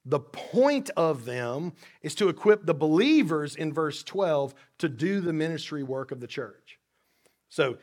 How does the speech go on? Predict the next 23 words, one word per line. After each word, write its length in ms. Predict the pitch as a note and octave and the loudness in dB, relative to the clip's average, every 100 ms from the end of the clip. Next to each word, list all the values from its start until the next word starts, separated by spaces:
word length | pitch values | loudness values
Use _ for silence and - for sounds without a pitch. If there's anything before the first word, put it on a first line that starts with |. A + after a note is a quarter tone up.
| _ | _
he 100 | - | -14
gave, 360 | D#3 E3+ F3 E3+ | 4 6 8 4
verse 200 | E3 E3 | 0 0
eleven, 240 | E3 B2+ | 0 0
he 80 | B2+ | 0
gave 160 | D3 D#3 | 2 2
apostles 480 | C#3 E3+ F3 G3 F#3+ | 2 2 2 0 -4
and 100 | G#3 | 0
prophets, 440 | F#3 E3 E3+ - | 2 0 -2 -6
evangelists, 420 | C3+ D3+ D#3 E3+ | -4 -4 -2 -4
shepherds, 380 | - E3 E3 F3 | -4 -4 -6 -6
and 100 | F#3+ | -6
teachers 400 | D3+ A2+ - - _ _ _ | -6 -10 -12 -14 _ _ _
to 680 | - D#4+ D4 G3 D#3 D#3+ A#3 - _ _ _ _ _ _ - | -4 0 4 4 4 2 -2 -8 _ _ _ _ _ _ -8
equip 460 | F#3 - A#3+ D4+ C#4+ | -8 -2 2 4 2
the 120 | E3 | -4
saints 580 | - - D#4+ A3 - - | -2 0 2 0 -4 -6
for 140 | F3 | -2
the 60 | E3 | 2
work 260 | F#3 F3+ | 2 2
of 80 | D#3+ | -2
the 80 | D3+ | -2
ministry, 480 | D3 A#2+ - G#2 | -2 -4 -8 -14